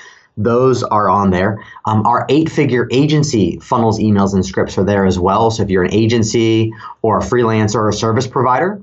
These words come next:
that's the bucket that you would fit into. And so we have our eight-figure funnels on there. And then we have our seven-figure e-commerce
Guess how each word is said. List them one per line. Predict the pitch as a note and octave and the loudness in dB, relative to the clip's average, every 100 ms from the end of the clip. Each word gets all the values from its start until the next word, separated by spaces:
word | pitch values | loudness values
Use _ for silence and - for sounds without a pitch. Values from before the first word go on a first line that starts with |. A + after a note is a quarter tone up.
| - | -6
that's | G2 F#2+ - - - | -6 -6 -10 -14 -8
the | G2 | -4
bucket | G2+ G#2 G2 | -2 -2 -4
that | G2 F#2+ | -4 -2
you | G#2 | 0
would | G#2 | 0
fit | A#2 A2 | 0 0
into. | G#2 C3+ D3 - - - - | 0 0 -2 -4 -16 -16 -2
And | G#2 | -2
so | A2 | 2
we | G#2+ | 2
have | G#2+ | 2
our | G#2 G#2 | 0 0
eight-figure | A2+ - A2+ G#2 | -2 -2 0 0
funnels | G#2 A2 G#2 G2+ - F#2+ | 0 0 0 -2 -4 -2
on | G2 | 2
there. | G2 B2+ - - - | 2 0 -6 -10 -2
And | C3+ | 0
then | C#3+ | 2
we | C#3 | 2
have | C#3 C#3+ C3 | 2 2 0
our | B2 A#2 | 0 -2
seven-figure | A2+ D#3 D3 C#3 C#3 A#2+ A#2 - | -4 -4 -2 -2 -2 -2 -2 0
e-commerce | C#3+ D3 A2+ D#3 C#3+ F#2+ - - | -2 0 0 0 0 -2 -4 -10